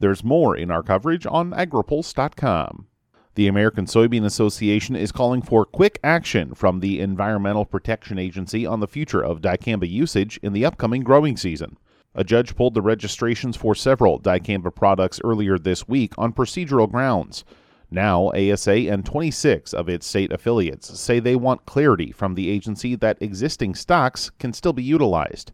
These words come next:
E P A's top pesticide official said yesterday the agency is still working to understand the implications of the court order. A S A also says the E P A should appeal the decision and seek a stay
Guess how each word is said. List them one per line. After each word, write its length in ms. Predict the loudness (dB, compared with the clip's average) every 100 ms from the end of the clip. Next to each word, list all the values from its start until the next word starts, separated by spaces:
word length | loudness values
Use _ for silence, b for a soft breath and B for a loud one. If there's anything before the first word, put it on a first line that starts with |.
| b b b b b -6
E 100 | -6
P 220 | -2 0
A's 200 | 0 0
top 280 | 2 2 2
pesticide 500 | -2 -2 -2 0 0
official 400 | 0 -2 0 -2
said 240 | 2 0
yesterday 560 | 2 0 0 0 2 2
the 220 | 0 -2
agency 480 | -2 -2 -6 -4 0
is 120 | 0
still 320 | 0 2 4
working 440 | 4 0 0 -4 -6
to 180 | -10 -6
understand 520 | -4 -4 0 0 0
the 100 | 0
implications 800 | -2 -2 -4 -2 -4 -2 -6 -2
of 180 | -2 -2
the 80 |
court 260 | -2 0 2
order. 400 | 4 4 2 0 -6 _ -6
A 160 | 0 0
S 160 | 0
A 120 | 2
also 340 | 4 2 2 0
says 320 | 2 2 2
the 160 | -2 -6
E 60 |
P 200 | -2 2
A 80 | 2
should 260 | 2 0 0
appeal 440 | -2 2 4 6
the 140 | 4
decision 540 | -2 -4 -6 -4 -6 -4
and 180 | -4 -4
seek 220 | -4 0
a 80 | -2
stay 520 | 0 0 2 2 0